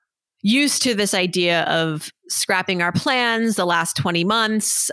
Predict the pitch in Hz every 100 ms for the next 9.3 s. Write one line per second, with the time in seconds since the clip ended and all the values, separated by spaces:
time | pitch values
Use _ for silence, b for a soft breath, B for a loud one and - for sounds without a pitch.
0 | - 175 170 165 165 180 - 202 220 196
1 | 220 233 240 226 220 220 220 233 226 233
2 | 214 208 220 202 185 190 - 247 320 339
3 | - 285 285 285 277 269 277 269 202 185
4 | 185 196 202 196 196 208 - 254 247 220
5 | 202 202 220 196 180 175 180 - 180 180
6 | 165 165 - - 190 175 151 - 214 285
7 | 320 B B B B - 175 147 143 151
8 | 214 _ 156 _ - - _ 214 226 240
9 | 277 -